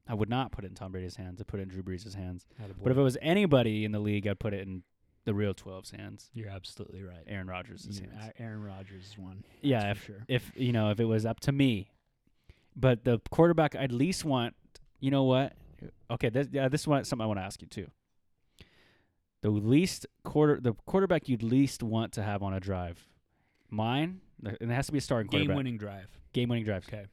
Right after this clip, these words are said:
Speaker 1: It has to be a starter.
Speaker 2: 'Kay.
Speaker 1: Case fucking Keenum. It's a hot take, I know,
Speaker 2: That's
Speaker 1: but
Speaker 2: who you'd least wanna have?
Speaker 1: I would put, who's it, who's, I put Blake Bortles on his downward slope
Speaker 2: Wow.
Speaker 1: above him.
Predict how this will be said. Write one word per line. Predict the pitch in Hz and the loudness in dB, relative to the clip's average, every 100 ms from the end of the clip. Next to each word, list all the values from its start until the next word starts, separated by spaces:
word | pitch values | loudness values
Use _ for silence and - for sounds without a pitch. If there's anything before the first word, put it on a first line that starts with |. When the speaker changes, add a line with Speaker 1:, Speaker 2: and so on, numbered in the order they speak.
| - | -12
Speaker 1:
It | 120 | -6
has | 113 | -4
to | |
be | 135 | -4
a | |
starter. | 120 131 101 95 - _ _ - _ _ | -2 0 -2 -4 -12 _ _ -20 _ _
Speaker 2:
'Kay. | - 127 | -8 -4
Speaker 1:
Case | 131 - | -4 -6
fucking | - 120 - 104 | -4 -4 -4 -10
Keenum. | - 95 87 - _ _ _ _ _ - - - - - | -8 -6 -8 -12 _ _ _ _ _ -16 -14 -14 -18 -12
It's | 113 | -6
a | 113 | 0
hot | 127 117 | 0 2
take, | 120 104 | -2 -2
I | 104 | -2
know, | 110 95 | -2 0
Speaker 2:
That's | 101 | 0
Speaker 1:
but | 156 | 0
Speaker 2:
who | |
you'd | 127 110 | 0 -2
least | 110 120 135 147 - - | -6 -4 -2 -2 -6 -4
wanna | 147 160 | -4 -2
have? | 151 160 185 | -4 -4 -2
Speaker 1:
I | 117 | 4
would | 156 170 | 6 6
put, | - 151 143 - - - - - - - - - - | 6 6 6 -2 -20 -20 -20 -20 -20 -20 -20 -20 -8
who's | - 120 107 | -2 -2 -2
it, | 107 | -4
who's, | 104 120 110 - | -4 -6 -8 -8
I | 117 | -8
put | - 170 107 | -6 -8 -4
Blake | 107 120 139 - | -2 -2 -4 0
Bortles | 117 117 104 101 | 2 2 0 -4
on | - 104 | -6 -8
his | 104 98 | -6 -8
downward | 92 - 107 127 123 117 | -8 -6 -4 -2 -2 -2
slope | - - 110 107 107 - - _ _ - - - | -6 -10 -2 0 0 -2 -16 _ _ -20 -20 -18
Speaker 2:
Wow. | 98 95 | -14 -10
Speaker 1:
above | 98 98 95 104 98 | -4 -4 0 0 0
him. | 101 87 | -4 -10